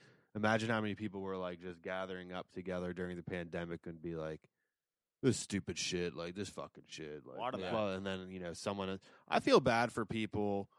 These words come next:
Speaker 1: and families who, like, had someone in the family, especially if they were older, who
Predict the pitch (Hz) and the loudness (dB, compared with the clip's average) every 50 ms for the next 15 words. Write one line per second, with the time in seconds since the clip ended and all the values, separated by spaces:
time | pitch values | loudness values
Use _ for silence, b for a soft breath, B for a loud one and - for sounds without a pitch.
0 | 110 - - 104 95 92 - - 107 107 107 107 104 98 92 90 87 - - - | -20 -8 -6 -6 -6 -4 -2 0 0 2 2 0 0 0 -2 -2 -2 -4 0 4
1 | 101 98 95 92 92 90 90 87 - - 101 101 101 - - - 104 101 104 101 | 4 4 6 4 2 0 0 -2 -2 0 0 0 0 0 0 0 0 0 0 0
2 | 104 104 101 95 - 104 101 101 98 98 98 98 95 - - 113 123 127 - - | -2 -2 -4 -4 -2 -2 0 0 0 -2 -2 -2 -2 0 2 2 4 4 4 2
3 | 120 104 - 107 95 90 90 71 73 95 98 95 85 85 85 80 - _ _ _ | 0 0 2 0 0 2 2 2 2 2 2 2 2 0 -2 -4 -8 _ _ _
4 | _ _ _ _ _ _ - 110 107 101 101 | _ _ _ _ _ _ 4 6 6 6 6